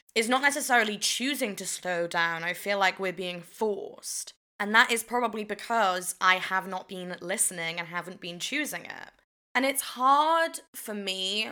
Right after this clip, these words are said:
when I kind of describe what I've been going through in the last couple of months and I just, like, re-listened to the first twenty minutes that was recorded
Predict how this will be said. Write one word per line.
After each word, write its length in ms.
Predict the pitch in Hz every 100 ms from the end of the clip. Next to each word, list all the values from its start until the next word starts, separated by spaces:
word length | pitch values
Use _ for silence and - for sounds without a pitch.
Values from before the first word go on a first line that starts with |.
| -
when 180 | 190 190
I 680 | 180 185 180 180 180 180 -
kind 220 | - 185
of 140 | 180 170
describe 500 | 180 - 180 180 175
what 100 | 175
I've 140 | 175
been 160 | 175 175
going 300 | 175 175 180
through 240 | 185 180
in 80 | 180
the 80 | 175
last 280 | 170 170 -
couple 260 | 170 175
of 60 | 170
months 280 | 170 175 -
and 100 | 175
I 60 |
just, 180 | 175 170
like, 140 | 180 175
re-listened 960 | 175 196 202 190 190 180 180 - 196 185
to 40 |
the 80 | 175
first 300 | 180 175 -
twenty 240 | 180 175
minutes 500 | 170 180 220 - - -
that 200 | 170 165
was 160 | 170
recorded 360 | 170 175 165